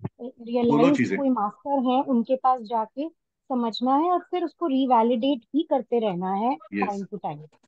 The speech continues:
Speaker 1: यस, दोनों चीजें। जैसे, जैसे for example, iskcon के context में हम बात करते हैं, भगवान ने तो गीता में श्लोक बोले हैं, पर हम
Speaker 2: जी।
Speaker 1: भगवत गीता as it is पढ़ रहे हैं iskcon की। वो किसने लिखी है? प्रभुपाद जी ने।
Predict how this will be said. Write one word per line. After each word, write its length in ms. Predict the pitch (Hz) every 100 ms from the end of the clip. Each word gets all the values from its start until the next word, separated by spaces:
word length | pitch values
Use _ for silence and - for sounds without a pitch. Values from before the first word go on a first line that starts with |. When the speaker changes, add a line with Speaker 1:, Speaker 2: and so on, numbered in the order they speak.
| 95
Speaker 1:
यस, 180 | 92 -
दोनों 280 | 107 139 170
चीजें। 340 | 165 101 92
जैसे, 300 | 98 117 139
जैसे 340 | 123 110 117 147
for 200 | - 123
example, 640 | - 113 113 113 - - - - -
iskcon 600 | - 135 120 - 135 143
के 100 | 131
context 460 | 127 117 120 -
में 60 | 123
हम 60 |
बात 200 | 101 101
करते 240 | - 92 101
हैं, 280 | 120 - _ _ _ _ 98
भगवान 340 | 113 113 120
ने 80 | 139
तो 140 | 139
गीता 300 | 139 131 127
में 100 | 147
श्लोक 320 | 151 - 151 147
बोले 240 | 147 135
हैं, 100 | 131 - _ _ _ _ _ _ _ _ _
पर 120 | 127 127
हम 200 | 139 139
Speaker 2:
जी। 80 |
Speaker 1:
भगवत 180 | 123 131
गीता 360 | 131 123 120 117
as 200 | 127 123
it 140 | 123
is 80 | 143
पढ़ 200 | - 120
रहे 200 | 104 113
हैं 180 | 127 - _ _
iskcon 440 | 113 - 113 98 85
की। 100 | 82 -
वो 80 | 127
किसने 260 | 131 131 143
लिखी 180 | 131 156
है? 60 |
प्रभुपाद 440 | - 113 101 101 90
जी 80 |
ने। 100 | 87